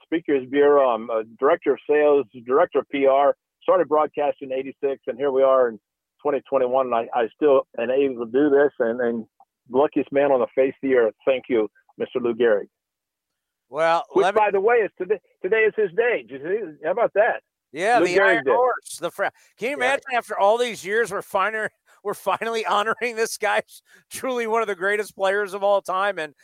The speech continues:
Speaker 2: and just tragic the way he passed.
Speaker 1: And, you know, Tony, y-, y-, you said that, and, and I agree, but he was such a humble person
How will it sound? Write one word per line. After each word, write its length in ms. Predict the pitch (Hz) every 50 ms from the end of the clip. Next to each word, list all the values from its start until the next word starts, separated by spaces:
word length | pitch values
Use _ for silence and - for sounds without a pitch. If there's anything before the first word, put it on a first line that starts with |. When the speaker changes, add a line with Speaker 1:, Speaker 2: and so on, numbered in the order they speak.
| _ _ _ -
Speaker 2:
and 120 | 170 165
just 240 | 156 180 170 - -
tragic 500 | - 180 185 196 214 214 160 160 170 -
the 100 | - 165
way 200 | 156 165 180 170
he 140 | 147 180 170
passed. 640 | - 160 160 180 196 156 90 - - - - _ _ _ _ _ _ _ _ _ _ _ _ - - _ _ - -
Speaker 1:
And, 120 | 147 156
you 80 | 170 196
know, 160 | 196 185 170 -
Tony, 400 | - 180 170 170 170 165 165 165 156 - _ _ -
y-, 80 | 151
y-, 360 | 151 151 170 156 147 160 156 143
you 140 | 147 156 151 - _
said 240 | - 175 185 175 151
that, 300 | 160 160 160 175 175 175 - -
and, 300 | 135 135 131 131 131 135 -
and 140 | 139 127 131
I 120 | 131 131
agree, 640 | 127 120 107 - 127 139 147 156 160 170 185 208 214 _ _ _ _ _ _ _ _ _ _ _ _
but 280 | 170 131 131 160 156 147 - -
he 160 | - 175 190
was 160 | 165 151 147 - _
such 200 | - 185 175 - -
a 180 | 151 135 113 - -
humble 540 | - - - 208 208 190 180 151 139 135 120 -
person 440 | - 156 151 - - - 107 95